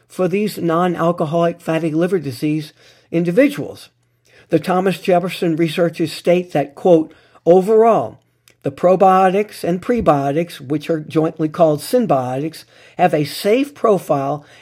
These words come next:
and are well tolerated through more safety evaluations, wh-, which need to be completed in the future.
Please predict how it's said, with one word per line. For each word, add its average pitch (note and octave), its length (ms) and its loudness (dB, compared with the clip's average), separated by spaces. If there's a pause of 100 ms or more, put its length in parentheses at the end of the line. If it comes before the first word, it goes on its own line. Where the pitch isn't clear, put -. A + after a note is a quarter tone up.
and F#3+ 140 -2
are E3 140 0
well E3+ 320 0
tolerated D#3 720 0
through D#3+ 320 -2 (240)
more F3 280 4
safety F3+ 640 -6
evaluations, D3 1000 -4 (500)
wh-, E3+ 380 2
which F3 220 -2
need A3+ 260 -2
to D#3+ 60 -4
be E3 140 0
completed D3+ 640 -2
in D3 100 -2
the C#3 100 -4
future. - 460 -6